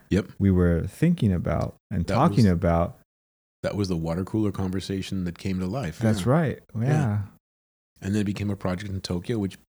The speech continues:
Speaker 1: completely changed my life. So
Speaker 2: Mm-hmm. 'Cause those, those days we would get into the office at five thirty A M.
Speaker 1: Yeah.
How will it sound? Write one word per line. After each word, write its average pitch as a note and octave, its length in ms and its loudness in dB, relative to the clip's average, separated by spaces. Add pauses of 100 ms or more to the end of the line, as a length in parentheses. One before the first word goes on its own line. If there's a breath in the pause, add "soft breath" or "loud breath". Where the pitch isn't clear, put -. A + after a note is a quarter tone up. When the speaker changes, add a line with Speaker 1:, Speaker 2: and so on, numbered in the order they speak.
(140)
Speaker 1:
completely G2+ 500 -2
changed F2 300 -4
my F2+ 100 -6
life. - 320 -10 (120)
So G2+ 160 0
Speaker 2:
Mm-hmm. A2 100 0 (400)
'Cause B2+ 120 6
those, F#3 220 10 (340)
those D3 380 4
days A2 400 4
we A2 200 2
would B2+ 180 2
get G#2+ 140 0
into G2 160 0
the F#2+ 100 2
office F#2+ 400 2
at - 180 -4 (200)
five A2+ 580 0
thirty B2 520 0
A A#2+ 40 2
M. B2 300 0
Speaker 1:
Yeah. C#3+ 160 -2